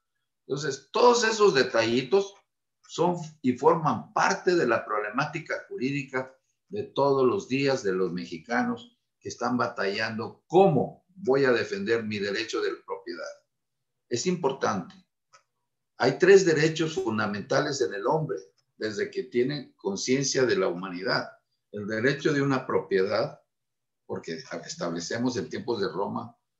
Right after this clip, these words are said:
la, la forma en cómo se, se compartía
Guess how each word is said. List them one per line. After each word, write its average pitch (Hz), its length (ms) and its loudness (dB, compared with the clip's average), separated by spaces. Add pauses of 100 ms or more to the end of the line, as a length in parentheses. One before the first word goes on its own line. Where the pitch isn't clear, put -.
(340)
la, 92 360 -8
la 95 200 -4
forma 127 460 -2
en 95 100 -8
cómo 117 420 -4
se, - 300 -10
se - 220 -10
compartía 117 680 -4